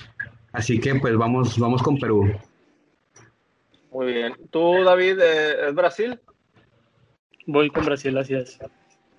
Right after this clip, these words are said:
Speaker 2: Con Brasil. Pues, bueno, entonces está aquí dividido, dividida las opiniones y, pues, bueno, que, que gane el mejor, ¿no? Digo, lo que sí nos debería de interesar un poquito más, digo, que es la Copa Oro.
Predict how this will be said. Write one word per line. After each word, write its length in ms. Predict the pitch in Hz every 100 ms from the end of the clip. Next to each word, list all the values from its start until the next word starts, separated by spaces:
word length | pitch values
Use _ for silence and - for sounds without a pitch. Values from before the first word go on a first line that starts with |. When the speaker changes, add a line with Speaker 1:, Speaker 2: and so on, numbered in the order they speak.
| _ _ _ _ _
Speaker 2:
Con 220 | 120 113
Brasil. 580 | 110 - 123 123 - - _ -
Pues, 180 | 117 110
bueno, 300 | 113 117 156
entonces 400 | 151 143 160 156
está 220 | 143 147
aquí 260 | - 147
dividido, 920 | 151 156 139 139 147 160 156 143 110 110 _ - 120 - - - -
dividida 1000 | 131 131 123 135 147 160 156 139 113 104 - - - - -
las 400 | 127 - _ - -
opiniones 840 | 131 127 139 156 208 254 285 -
y, 280 | 143 123 120
pues, 180 | - 117
bueno, 320 | 123 180 180 -
que, 340 | 127 120 110 101 _ _ _ _ _ -
que 100 | 127
gane 220 | 131 143
el 60 | 175
mejor, 380 | 170 143 151 151
¿no? 320 | 156 175 190 -
Digo, 640 | 139 139 135 131 127 123 120 _ _ _ _ _
lo 200 | - 147
que 140 | 139 160
sí 140 | 156
nos 180 | 180 208
debería 340 | 208 185 175
de 80 | 185
interesar 460 | 196 185 170 156 165
un 100 | 180
poquito 380 | 180 - - 180
más, 300 | 165 170 170
digo, 200 | 165 143
que 80 |
es 60 | 143
la 160 | 160 160
Copa 300 | 160 - 156
Oro. 360 | 151 170 190